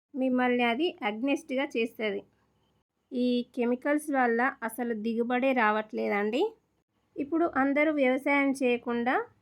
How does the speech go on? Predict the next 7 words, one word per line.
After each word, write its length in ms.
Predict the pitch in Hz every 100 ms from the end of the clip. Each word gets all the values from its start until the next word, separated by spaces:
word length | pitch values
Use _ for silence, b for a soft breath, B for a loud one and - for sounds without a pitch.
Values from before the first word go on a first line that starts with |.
| _ _ _ _ _ _ -
పక్క 260 | 277 - 294
దేశాలకు 640 | 302 311 311 277 269 262
వెళ్తూ 380 | 240 233 247 247
ఉన్నారు 380 | 233 226 220
కదా. 360 | 208 214 262 427 _ _ _ _ _
ఉద్యోగం 520 | 247 226 277 339 330 320
కన్నా 500 | 294 277 277 285